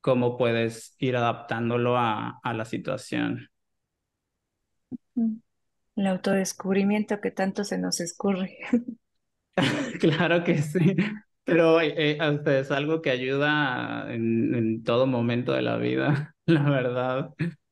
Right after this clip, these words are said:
Speaker 1: Eh, es muy útil. Y además yo soy una persona que le gusta organizar todo, entonces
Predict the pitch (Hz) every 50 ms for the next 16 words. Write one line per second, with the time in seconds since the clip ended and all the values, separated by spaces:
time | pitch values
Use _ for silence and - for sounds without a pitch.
0 | _ _ - 127 117 117 117 117 120 120 123 120 135 127 131 131 123 120 117 117
1 | 117 131 120 113 113 123 120 127 123 120 123 131 131 127 123 131 139 147 160 160
2 | 156 151 147 143 143 139 131 - 147 143 143 139 143 131 123 120 123 120 - -
3 | 139 131 127 127 123 120 123 120 117 117 117 117 - 135 131 131 135 - 143 143
4 | 139 139 139 135 131 127 117 127 127 123 120 135 127 120 120 120 - _